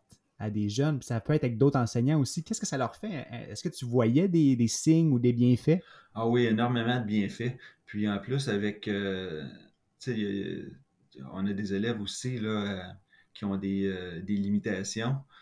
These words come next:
Speaker 2: Donc, eux, de, de, d'aller découvrir ça, tu sais, c'est, c'est, c'est, c'est vraiment, c'est, euh, c'est incroyable pour eux parce que là, ça, ça vient leur prouver qu'ils sont capables de faire des activités.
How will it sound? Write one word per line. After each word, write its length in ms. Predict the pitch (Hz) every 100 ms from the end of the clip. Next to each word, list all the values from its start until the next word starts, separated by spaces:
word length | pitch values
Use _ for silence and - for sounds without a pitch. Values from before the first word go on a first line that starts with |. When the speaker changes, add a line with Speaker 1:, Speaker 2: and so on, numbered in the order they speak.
| _ _
Speaker 2:
Donc, 320 | 104 101 - -
eux, 160 | 117 139
de, 160 | 107 92
de, 180 | 98
d'aller 320 | 95 98 101 104
découvrir 560 | 107 - 101 101 92
ça, 160 | 113 135
tu 140 | 127
sais, 240 | 120 101 95
c'est, 60 |
c'est, 400 | - 95 92 95 - _ _ -
c'est, 200 | - 92
c'est 180 | -
vraiment, 420 | 95 92 92 110 117
c'est, 340 | 98 95 95
euh, 100 | - - - _ _ _ _ _ _ _ _ _ _ _ _ _
c'est 280 | - - 98
incroyable 480 | 95 95 98 110 -
pour 220 | 98 117
eux 80 | 127
parce 140 | 101
que 80 | 101
là, 120 | 101
ça, 240 | - 98 98
ça 180 | 107
vient 200 | 95 104
leur 340 | 101 98 98 -
prouver 320 | - 101 113
qu'ils 80 | 117
sont 160 | 110 98
capables 500 | - 101 107 110 98
de 100 | -
faire 240 | 98 104
des 180 | 101 95
activités. 580 | 95 - 98 - 104